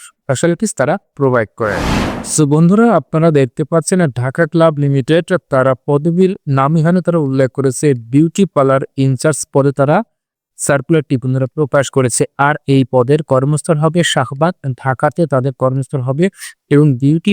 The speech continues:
পার্লার ইনচার্জ এই পদবীটিতে আপনাকে শিক্ষাগত যোগ্যতা থাকতে হবে। যে কোনো শিক্ষিত বিশ্ববিদ্যালয় থেকে যে কোনো বিষয়ে স্নাতক এবং সম্মানের ডিগ্রি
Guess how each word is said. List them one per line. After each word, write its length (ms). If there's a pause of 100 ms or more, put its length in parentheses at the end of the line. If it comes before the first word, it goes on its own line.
(120)
পার্লার 260 (180)
ইনচার্জ 380 (300)
এই 80 (500)
পদবীটিতে 640 (120)
আপনাকে 340 (120)
শিক্ষাগত 340 (160)
যোগ্যতা 360 (120)
থাকতে 300
হবে। 180 (340)
যে 160
কোনো 140 (160)
শিক্ষিত 300 (160)
বিশ্ববিদ্যালয় 580
থেকে 220 (140)
যে 160
কোনো 140 (100)
বিষয়ে 300
স্নাতক 460
এবং 120 (120)
সম্মানের 500
ডিগ্রি 220